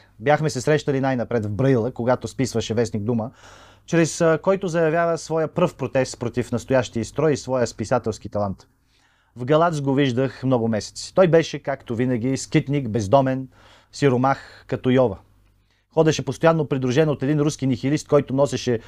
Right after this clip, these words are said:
лъжливото име Флореско. Вред при заминаването му българите си шушнеха за разни истории, които го нали-, направиха да стане известен в Бесарабия, Браила,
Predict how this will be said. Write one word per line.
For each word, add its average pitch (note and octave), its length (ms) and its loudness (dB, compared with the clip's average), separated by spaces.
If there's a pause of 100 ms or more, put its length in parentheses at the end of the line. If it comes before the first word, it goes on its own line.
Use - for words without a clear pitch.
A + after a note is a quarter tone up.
лъжливото C3 500 2
име C3+ 160 2
Флореско. B2+ 600 -2 (560)
Вред C#3+ 460 0
при C3 100 -2
заминаването A#2 640 0
му C3 120 -2
българите B2 460 0
си - 120 -6
шушнеха A2 440 -6
за G#2 140 0
разни G2+ 260 -2
истории, A2 420 -2
които A#2 280 -6
го A2 100 -8
нали-, G#2+ 220 0 (360)
направиха C3 520 2
да A2 100 -4
стане B2 280 0
известен A2 480 -2
в G2+ 120 -8
Бесарабия, A2 540 0
Браила, A2+ 400 -2